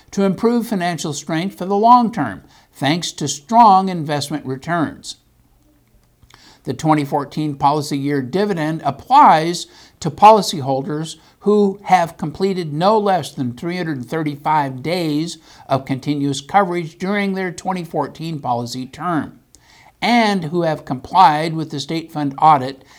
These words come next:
and who are also current on twenty fourteen premium payments. This action brings total dividends declared by the state fund since two thousand eleven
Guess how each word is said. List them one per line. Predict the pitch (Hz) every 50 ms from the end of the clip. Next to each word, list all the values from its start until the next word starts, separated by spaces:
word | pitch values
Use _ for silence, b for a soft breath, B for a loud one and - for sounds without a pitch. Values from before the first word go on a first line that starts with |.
| b b b -
and | 147 165 180 185
who | 170 180 175
are | 160 160 160 156 -
also | - 170 214 226 220 - 196 170
current | 240 - - - 202 214 175 165 180 170 -
on | 143 156 165 160
twenty | - 170 180 185 185
fourteen | 175 165 185 175 160 127 - 165 175 170 175 180 170
premium | - 147 143 135 123 123 135 127 120
payments. | - 135 156 151 120 101 - - - - - - _ _ _ _ _ b b b b b b b b b b -
This | 113 135 123 143
action | 127 123 123 117 - 156 147 139
brings | 123 139 147 147 135 135 - - - _
total | - - - 208 247 247 233 233 226 202
dividends | 185 214 214 208 202 165 160 151 151 147 139 139
declared | 151 - - - - 175 180 175 165 156
by | 160 147
the | 143 139 131
state | - - 165 156 156 - -
fund | 170 175 180 175 160 -
since | 165 151 131 123 -
two | - - 160 160
thousand | - - 147 131 139 131 131 139 135
eleven | 139 151 180 202 190 160 151 156 170 165